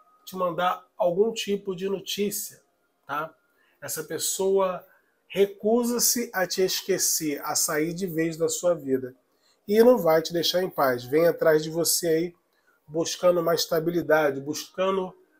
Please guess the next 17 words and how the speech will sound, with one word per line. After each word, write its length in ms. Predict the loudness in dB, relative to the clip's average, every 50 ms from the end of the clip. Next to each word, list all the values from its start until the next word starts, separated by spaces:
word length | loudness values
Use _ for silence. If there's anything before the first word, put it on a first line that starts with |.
| _ _ _ _ -4
notícias 880 | 0 0 0 0 0 -2 0 0 0 0 0 0 -2 -2 -4 -4 -4
suas. 460 | -4 -6 -4 -4 -6 -6 -6 -4 0
É 80 | 2 2
uma 180 | 2 2 0 -2
pessoa 580 | -2 -4 -2 -2 -2 2 4 6 6 6 4
que 120 | 0 -6 -2
vai 200 | 2 2 4 4
se 140 | 4 2
aventurar 680 | 0 0 2 0 0 0 0 0 0 2 2 0 -2 -4 -8 _ _ _ _ _ _ -8
a 80 | -8
vir 140 | -6 -4 -4
atrás 360 | -6 -4 -4 -4 -4 -4 -6
de 100 | -8 -12
você. 420 | -12 -10 -8 -8 -8 -8 -10 -14 -18 _ _ _ _ _ _ _ _ _ _ -20 -20 -20 -10 0 6
Esse 260 | 6 8 8 6 4
ser 220 | 4 6 8 8
humano 540 | 8 8 6 4 4 4 2 0 -4 -6 -8